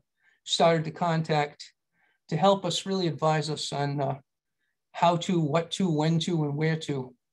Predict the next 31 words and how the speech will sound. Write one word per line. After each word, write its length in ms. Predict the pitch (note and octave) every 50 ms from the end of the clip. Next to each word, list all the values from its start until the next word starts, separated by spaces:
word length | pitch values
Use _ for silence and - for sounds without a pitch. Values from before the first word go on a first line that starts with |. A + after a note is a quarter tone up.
| _ _ -
within 240 | D#3 D3+ D#3+ E3+
our 140 | D#3+ D#3+ D#3
district. 640 | D3 C#3 D#3+ D#3 - - - C#3 C#3 C3+ C#3 - - _ _ _ _ _ _ _ _ -
We 100 | D#3+ E3
wanna 240 | E3 E3 D#3+ D#3+ D#3
make 200 | E3 E3 D#3+ D#3+
this 180 | E3+ D#3+ - E3
as 140 | D3 -
inclusive 440 | D3 C#3+ C3+ - F3 F3+ E3 E3+ D#3+
as 100 | C#3+ B2 -
possible. 600 | - D3 D3+ D3+ D3+ - - C3+ C3+ C3 B2+ - _ _ _ _ _ _ _ - - _ _ _ _ _ _ _ _ _ -
Uh, 140 | - E3+ E3
the 80 | E3
first 280 | - - C#4+ C4+ - -
project, 320 | - G#3 E3+ D#3 D3+ -
the 80 | E3 D#3
Room 240 | D3 A3 B3+ B3 -
to 100 | - E3+
Grow, 500 | - - D#3+ F3 F3+ E3 - - - - _ _ _ _ _ _ _ _ _ _ _ _ -
is 220 | E3+ D#3+ D3+ -
really 380 | E3+ F#3 G#3+ A3+ G#3+ G3 E3+ D3+
neat. 260 | C#3 C#3+ C#3+ C#3+ D3
We've 180 | D#3 E3 E3+ E3
been 160 | E3+ E3 E3+
looking 600 | E3+ F#3 G#3 B3 B3 - B3+ B3 A#3+ A#3 A#3 - -
at, 260 | F3+ D#3+ D3+ D#3 - - _ _ _ _ -
um, 440 | D3+ D3+ D3 C#3 C#3 C3+ C3 - - _ _ _ _ _ _ _ - - -
something 440 | E3 - - A#3 A#3+ A#3 A#3+ A3+ G#3
that 240 | F3+ E3 D3+ - -
probably 240 | - A3 A#3 G#3+ E3
was 320 | D3 E3 D#3+ - - -